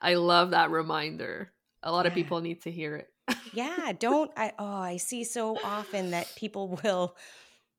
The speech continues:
Speaker 2: they start a business and they are working more hours than they did in the job that they hated,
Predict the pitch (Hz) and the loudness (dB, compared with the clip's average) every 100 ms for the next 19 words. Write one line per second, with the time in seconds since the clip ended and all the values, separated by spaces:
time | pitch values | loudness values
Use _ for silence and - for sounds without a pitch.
0 | _ - 214 208 - 214 240 233 190 175 | _ -6 -4 -2 0 0 0 2 2 2
1 | 175 156 160 - - 185 185 180 175 185 | 2 0 -2 -8 -10 -10 -6 -6 -6 -2
2 | 180 180 175 165 165 160 147 143 143 151 | 0 2 0 -2 -4 -4 -4 -4 -2 0
3 | 247 254 196 202 254 170 165 160 165 165 | 0 0 -2 -4 -4 -2 -2 0 -2 -2
4 | 160 143 147 151 170 190 226 214 185 160 | -2 -2 -2 -2 -4 -6 -6 -4 -4 -2
5 | 233 | -6